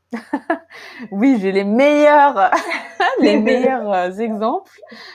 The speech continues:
Speaker 1: euh, culture pop, hein, normal. Donc, euh, Kendall Jenner,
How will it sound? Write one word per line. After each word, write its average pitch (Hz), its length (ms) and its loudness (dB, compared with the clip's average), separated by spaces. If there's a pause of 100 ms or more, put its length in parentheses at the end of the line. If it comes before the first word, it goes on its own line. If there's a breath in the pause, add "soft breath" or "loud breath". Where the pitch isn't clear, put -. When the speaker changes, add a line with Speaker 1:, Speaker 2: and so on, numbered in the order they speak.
(180 loud breath)
Speaker 1:
euh, 185 220 -2
culture 208 500 -8
pop, 247 240 -4
hein, 208 160 -4
normal. 196 500 -2 (560 loud breath)
Donc, 220 340 2
euh, 208 360 4
Kendall 226 400 2
Jenner, 233 400 2